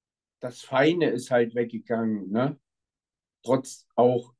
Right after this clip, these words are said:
dass das Wasser raus ist, weil halt einfach, ja, die Haut ist halt irgendwie, war irgendwie dicker, ne? Und halt auch Wachs und sowas tut das ja begünstigen.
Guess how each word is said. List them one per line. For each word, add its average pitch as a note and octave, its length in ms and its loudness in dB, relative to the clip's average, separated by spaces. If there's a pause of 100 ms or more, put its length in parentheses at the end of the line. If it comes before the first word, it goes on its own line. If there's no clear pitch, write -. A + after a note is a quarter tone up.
(120)
dass A2+ 240 0
das - 120 -8
Wasser C#3+ 220 4
raus C#3+ 360 4
ist, C#3 380 -2 (260)
weil A#2 120 -2
halt A#2+ 120 2
einfach, C3+ 640 4
ja, C3+ 500 0 (260)
die A2+ 100 -6
Haut D3 300 2
ist C3+ 180 -4
halt C#3 180 0
irgendwie, C3 320 -2
war C3 220 0
irgendwie B2 380 -4 (100)
dicker, D#3+ 400 0 (540)
ne? C3 240 -2 (720)
Und A#2+ 340 -4
halt B2 260 4 (240)
auch A#2 240 -2
Wachs - 300 0
und C3 120 0
sowas C3+ 340 2
tut B2+ 120 -6
das A#2 140 -6
ja A#2+ 100 2
begünstigen. C#3+ 1040 -6